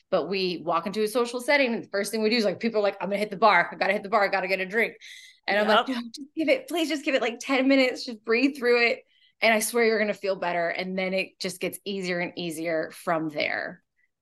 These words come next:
Speaker 2: That was
Speaker 1: So
Speaker 2: such an interesting experiment. Like, the first couple of times I went to something where literally everybody else was drinking, it was so uncomfortable. And I, I totally believe you. Ten minutes, about ten minutes, I calmed down,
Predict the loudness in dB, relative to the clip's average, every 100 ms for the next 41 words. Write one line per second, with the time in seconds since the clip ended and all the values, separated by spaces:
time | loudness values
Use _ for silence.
0 | -8 2 2 2 0 -4 -4 -4 -4 -6
1 | -4 -4 -4 -4 -2 -2 -2 -6 -4 -2
2 | 2 0 0 -2 0 -2 0 -2 -2 -4
3 | -2 -2 -2 -6 -8 -10 _ -2 -2 2
4 | 0 0 -2 2 0 0 _ _ _ -8
5 | 2 4 4 4 2 2 0 2 2 0
6 | -4 -12 -10 -10 -6 -2 -2 -4 -10 -16
7 | _ _ _ _ _ 0 4 4 2 2
8 | 4 4 2 -2 -4 -4 0 2 4 2
9 | 4 2 0 -10 -12 -4 -4 -2 0 0
10 | -2 0 2 2 0 -2 -2 -4 -8 -8
11 | -4 0 0 0 0 0 0 0 0 -2
12 | 0 0 0 -2 -6 -6 -4 -4 -2 0
13 | 2 4 4 2 -2 -4